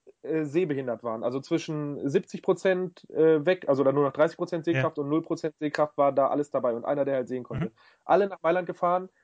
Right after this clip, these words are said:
Speaker 1: Ich glaube, drei davon haben sich sogar ma-, massiv <laughs> überschuldet, um diese Fahrt zu machen. Alle im Stadion gewesen, obwohl sie halt nichts gesehen haben.
Speaker 2: Ja.
Speaker 1: Und ich habe mit denen Karten gespielt. Die haben sich halt die ganze Zeit mit beschäftigt.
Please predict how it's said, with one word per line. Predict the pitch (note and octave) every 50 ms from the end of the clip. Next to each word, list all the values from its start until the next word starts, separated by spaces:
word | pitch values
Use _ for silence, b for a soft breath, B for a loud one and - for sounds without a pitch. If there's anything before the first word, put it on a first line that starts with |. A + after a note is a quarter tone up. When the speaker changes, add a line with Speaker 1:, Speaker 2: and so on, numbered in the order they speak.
| _ _ _ _
Speaker 1:
Ich | - C3+
glaube, | - D#3 D#3+ E3
drei | D#3 C#3+ D3+ E3+
davon | F3 F3 - F3 E3
haben | D#3+ D#3+
sich | D#3 C#3+
sogar | E3 D3 D3 C#3+
ma-, | D3 C#3+ C3+ -
massiv | - D3 C#3 - - A3 A3+ A3 -
<laughs> | F3+
überschuldet, | E3+ E3+ D#3+ - - F#3 F3+ F3 C#3+ E3 E3 E3+
um | D#3+ C#3+
diese | C#3+ D3 C#3+ C#3+
Fahrt | C#3 F3 D3 C#3+ C3+
zu | - D3
machen. | C#3+ C#3+ D3+ E3 F#3 G3 _ _ _ _ _
Alle | - F3 G3 A3
im | G3 G3
Stadion | F#3 - - F3+ F3+ G3 F#3 D#3+ C#3+ C#3
gewesen, | C3+ B2+ C#3 D#3+ F3 F#3+ -
obwohl | C#3+ C3+ D3 E3+ E3+
sie | F3 D#3+
halt | D#3+ D#3 D3+
nichts | D#3 D3 - _
gesehen | - C#3+ C#3 D#3 E3 D#3+ C#3
haben. | C3 C#3 A2
Speaker 2:
Ja. | G#2 G#2+ - _ _ _ _ _
Speaker 1:
Und | - D3
ich | D3 C#3+
habe | G3 G3 F#3+ -
mit | E3+ -
denen | E3+ E3 E3 D#3
Karten | - F#3 F3+ F#3 F#3 - C3+
gespielt. | A#2 - - - A#2 A2 A2 A2+
Die | C#3+
haben | E3 E3+
sich | D#3 D3 E3
halt | D#3 C#3
die |
ganze | C#3+ D3+ D3+ D3+
Zeit | D3+ C#3
mit | C#3+ C3+
beschäftigt. | B2+ - - C#3 B2 _ - C3+ D3 _